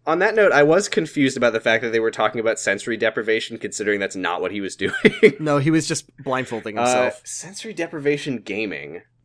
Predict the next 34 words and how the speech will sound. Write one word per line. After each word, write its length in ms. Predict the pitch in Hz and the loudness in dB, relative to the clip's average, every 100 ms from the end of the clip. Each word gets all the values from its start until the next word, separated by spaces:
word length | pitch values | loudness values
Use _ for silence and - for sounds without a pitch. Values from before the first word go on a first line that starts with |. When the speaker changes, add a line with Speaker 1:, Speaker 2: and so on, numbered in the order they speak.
| _ _ - | _ _ -12
Speaker 1:
<sighs> 920 | - - - - - - - - - | -10 -8 -10 -10 -12 -14 -14 -16 -6
Speaker 2:
I 80 | 147 | -2
mean, 340 | 170 180 170 - _ | 2 2 0 -10 _
you're 160 | 151 196 | 0 2
not 140 | 262 | 2
really 200 | 285 226 | -2 -2
depriving 520 | - 147 165 165 147 | -2 2 2 2 -2
your 100 | 131 | -4
senses 540 | - 147 135 117 101 117 | -2 -2 -2 -8 -6 -8
if 160 | 110 | -4
there's 200 | 127 117 | -4 -4
light 380 | 117 120 123 123 | -2 0 0 -2
and 220 | 117 117 | -8 -6
sound 580 | - 123 110 98 95 95 - _ - | -2 -2 -2 -4 -8 -18 -20 _ -4
in 160 | 127 | -4
the 60 | 110 | -4
tank, 380 | - 110 95 110 | -4 -6 -6 -2
right? 100 | 139 | 4
Speaker 1:
Yeah, 200 | 131 123 | 6 6
I 100 | 151 | 4
mean, 200 | 151 156 | 4 4
but, 160 | 151 143 | 2 4
like, 240 | 151 139 175 | 4 4 4
in 160 | 190 | 6
a, 100 | 180 - | 4 4
in 160 | 175 180 | 2 2
a 60 | |
sensory 400 | 160 156 139 143 | 2 2 2 0
deprivation 560 | 123 120 117 110 104 101 | 0 -2 0 0 0 -6
tank, 340 | - 98 95 - | -2 0 0 2
I 180 | 135 151 | 4 6
think 240 | 151 143 | 4 2
that 120 | 127 - | 0 2
I 360 | 113 107 104 | 4 4 4